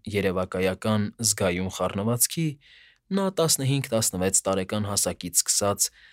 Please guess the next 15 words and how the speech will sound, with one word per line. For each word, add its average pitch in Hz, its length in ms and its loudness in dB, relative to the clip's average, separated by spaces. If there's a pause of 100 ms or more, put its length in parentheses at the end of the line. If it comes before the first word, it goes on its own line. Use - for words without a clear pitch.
(180)
տարվել 143 420 0
էր 123 160 0
Եվայի 101 540 0 (240)
բոլոր 123 420 0
աղջիկների 98 640 -4 (440)
ամենատգեղից 104 880 0
մինչև 98 480 -2
ամենագեղեցիկը 90 1000 -2 (320)
երազներով, 101 840 -4 (560)
որոնք 160 400 2
նույնքան 92 480 -2
հին 143 240 -2
էին, 131 320 -2 (220)
որքան 127 500 -4 (100)
աշխարհը։ - 560 -8